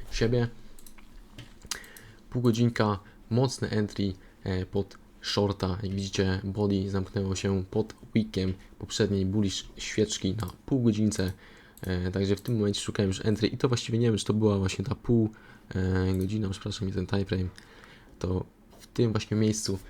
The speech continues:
się zamknęła ta pół godzina i dodatkowe było to też entry na pięciominutówce, e, bearish wariacja, e, więc stwierdziłem, że na tej świecy odpalę. Zanim odpaliłem, no to wiadomo, cena coś tam, e, lekko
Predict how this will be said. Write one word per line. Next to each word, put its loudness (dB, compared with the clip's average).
się -4
zamknęła -4
ta -8
pół -8
godzina 0
i -2
dodatkowe 0
było 0
to -8
też -2
entry -4
na -2
pięciominutówce, -2
e, -6
bearish -4
wariacja, -2
e, 0
więc 0
stwierdziłem, 2
że 2
na 0
tej -8
świecy -4
odpalę. -2
Zanim 0
odpaliłem, 2
no -2
to -6
wiadomo, 0
cena -4
coś -8
tam, -6
e, -2
lekko -2